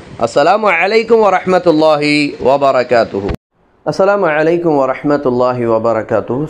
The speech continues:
సోదరులారా, సోదరీమణులారా, మన ఛానల్ పేరుతోటే తెలుగు ఇస్లాం డాట్ కామ్ అని చెప్పి ఒక వెబ్సైట్ కూడా మనం క్రియేట్ చేయడం జరిగింది Google-లో. దానికోసమే, మన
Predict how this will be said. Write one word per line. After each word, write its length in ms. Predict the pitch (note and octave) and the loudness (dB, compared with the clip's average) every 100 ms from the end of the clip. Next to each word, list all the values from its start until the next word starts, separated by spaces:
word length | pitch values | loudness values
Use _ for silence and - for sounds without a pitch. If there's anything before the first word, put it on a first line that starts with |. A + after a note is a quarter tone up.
| - | -2
సోదరులారా, 440 | D3 D3+ C#3+ B2+ | 0 0 0 0
సోదరీమణులారా, 840 | A#2+ B2 A#2+ B2 A#2+ A#2 A2+ A2 A#2+ - | 0 0 0 0 0 0 0 0 -2 -4
మన 200 | B2+ B2 A#2+ | -2 -2 0
ఛానల్ 320 | B2 C3+ D3 | 0 0 0
పేరుతోటే 460 | C#3 B2 A#2+ B2 A#2 | 0 0 0 -2 -2
తెలుగు 280 | A#2 B2+ C3 | -2 -2 0
ఇస్లాం 500 | B2 - B2 B2 B2+ - - | -2 -2 -2 -2 -8 -14 -6
డాట్ 360 | A2 A#2 - | -2 -2 -2
కామ్ 220 | B2 A#2+ A#2 | -2 0 -2
అని 100 | A2+ | -2
చెప్పి 360 | A#2 - A#2 G#2 - _ _ - | -4 -2 -4 -4 -10 _ _ -6
ఒక 440 | A2 A#2+ A2+ G#2+ | 0 2 2 0
వెబ్సైట్ 460 | A2+ A2 - C#3+ C3+ | -2 -4 -2 -4 -2
కూడా 180 | C3+ B2 | -2 0
మనం 280 | B2 A#2+ A#2 | 0 -4 -4
క్రియేట్ 400 | A2 A2+ A#2 A#2+ | -2 -2 -2 -2
చేయడం 200 | A2+ A2+ | -2 -2
జరిగింది 320 | G#2+ A2 A2 | -2 -2 -4
Google-లో. 580 | G2 G#2+ A2+ A2 A2 - _ _ _ _ B2 | -2 -2 0 0 -2 -6 _ _ _ _ -4
దానికోసమే, 840 | B2+ D3+ D#3 D3 D3 D3 D3 D3 - | -2 0 -2 0 0 0 -2 -6 -10
మన 280 | A#2+ B2 C3 | -4 -2 -2